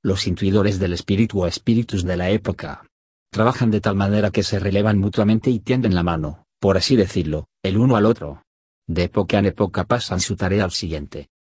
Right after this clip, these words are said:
El espíritu de la época que trabajaba durante el periodo griego, entregó su misión al que vino después de él. Como hemos visto,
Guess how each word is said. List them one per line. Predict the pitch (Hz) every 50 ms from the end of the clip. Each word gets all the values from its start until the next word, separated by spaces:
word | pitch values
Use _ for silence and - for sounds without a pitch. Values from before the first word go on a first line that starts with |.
| _ _
El | - - 98
espíritu | 95 - - - 113 110 120 110 - 120 95
de | 92 87
la | 90 92
época | 98 110 107 - 120 104 - 127 113
que | - 127
trabajaba | - - 104 98 98 95 - 110 110 120 123
durante | 110 110 101 104 104 - 92
el | 87 82
periodo | - 113 90 98 98 101 92
griego, | 80 80 90 87 80 76 73 73 73 - _ _ _ -
entregó | 101 101 101 - 101 98 101 95 107 104
su | - 98
misión | 87 85 - - 113 101
al | 92 90 -
que | - 110
vino | 107 113 117 123 123
después | 104 117 127 - - 113 107 92
de | 90 92 87 -
él. | 90 82 80 76 76 73 - _ _ _ _ _ _ _ _
Como | - - 170 160 147
hemos | 135 123 123 110 87
visto, | 82 76 - - - - 71 -